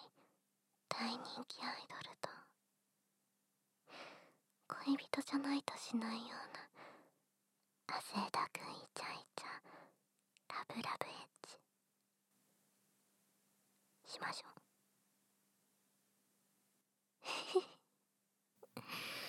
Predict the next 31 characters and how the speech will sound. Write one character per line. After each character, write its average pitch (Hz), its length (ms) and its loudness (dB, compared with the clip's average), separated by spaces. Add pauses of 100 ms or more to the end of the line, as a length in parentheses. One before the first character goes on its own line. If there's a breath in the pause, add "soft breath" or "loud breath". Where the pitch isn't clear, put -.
(540 loud breath)
う。 - 0 -
<laughs> - 20 10
あ 277 40 12
ん 294 840 12
な 285 120 12
に 285 220 12
お 277 100 12
口 277 360 12
に 285 200 12
精 285 360 12
液 - 580 8
ビ - 140 12
ュ 381 60 12
ッ 370 60 6 (100)
ビ 285 120 12
ュ 370 480 12
ー 381 40 12
っ - 40 -10
て 247 220 12
さ 208 180 6
れ 220 140 6
て、 226 260 10 (840 loud breath)
ド - 140 12
キ - 160 12
ド 214 100 12
キ - 140 6
し - 140 10
な 214 160 12
い 226 80 12
方 247 260 12
が 208 440 12